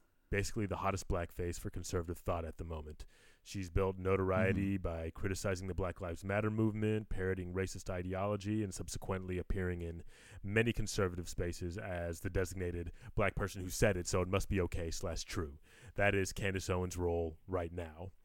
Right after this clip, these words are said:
Speaker 1: Um, so anyway, go, moving to the conversation that they had, it had actually started out normal enough.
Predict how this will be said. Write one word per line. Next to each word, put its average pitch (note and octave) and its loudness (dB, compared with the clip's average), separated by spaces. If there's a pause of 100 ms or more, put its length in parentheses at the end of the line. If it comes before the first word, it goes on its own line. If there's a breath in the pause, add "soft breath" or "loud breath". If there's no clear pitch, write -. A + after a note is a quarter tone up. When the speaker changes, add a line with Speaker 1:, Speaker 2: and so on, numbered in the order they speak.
(600 loud breath)
Speaker 1:
Um, G2+ 2
so - 6
anyway, F#2+ 4
go, A2 4
moving C#3 2
to B2+ 0
the A2 -2
conversation A2 0
that F2+ -4
they F#2 -2
had, E2+ -6
it G2 -2
had G2+ 0
actually G#2+ 0
started G2 2
out G2 2
normal A2 0
enough. A#2 0